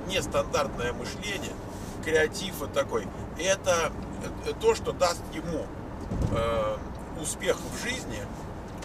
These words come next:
независимо от технологии, независимо ни от чего. Если вдруг он в какой-то момент, э, от, э, графики для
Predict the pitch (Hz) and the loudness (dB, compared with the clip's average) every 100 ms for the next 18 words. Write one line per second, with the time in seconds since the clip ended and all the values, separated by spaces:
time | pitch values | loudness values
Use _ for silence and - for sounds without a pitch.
0 | - 175 156 160 208 - 160 139 - - | -6 -4 4 4 4 0 2 0 0 -4
1 | - 139 151 190 - 143 147 147 160 - | 0 2 2 0 0 -2 0 2 2 2
2 | - 170 160 - - - 240 208 185 220 | -2 -2 -2 0 0 2 0 0 0 0
3 | - 156 165 165 165 160 170 180 185 - | 4 2 4 2 2 0 0 2 2 2
4 | - - - - - - - 127 127 127 | 0 -2 -6 -6 -6 -8 0 2 4 4
5 | - 180 175 - 160 143 135 - - - | 6 10 10 8 6 8 8 6 0 -6
6 | - - - - - 175 - - - - | -6 -8 -6 0 6 6 6 0 -2 4
7 | 135 131 | 6 6